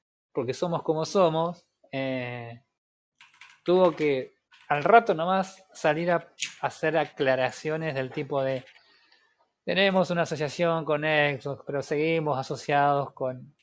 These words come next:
eh, con PlayStation y con Sony, vamos a seguir haciendo juegos para Sony".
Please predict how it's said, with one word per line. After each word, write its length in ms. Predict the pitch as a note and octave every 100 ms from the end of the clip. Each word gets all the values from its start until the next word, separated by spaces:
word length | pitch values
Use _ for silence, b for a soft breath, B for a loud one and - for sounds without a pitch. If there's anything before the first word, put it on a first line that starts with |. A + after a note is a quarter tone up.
| _
eh, 440 | D#3 B2 A#2 A2 A#2+ _
con 220 | - C#3
PlayStation 920 | C#3+ D3 C#3 - C#3+ C#3 C#3 C3+ C3
y 40 | B2
con 200 | B2+ B2
Sony, 580 | - C3+ C3+ C3 B2+ B2
vamos 360 | E3 E3+ D3
a 60 | C3+
seguir 340 | - B2+ C3+
haciendo 320 | B2+ C3+ C3
juegos 300 | B2 B2 B2+ -
para 200 | A#2+ A#2+
Sony". 560 | - B2 A#2+ A#2 A#2+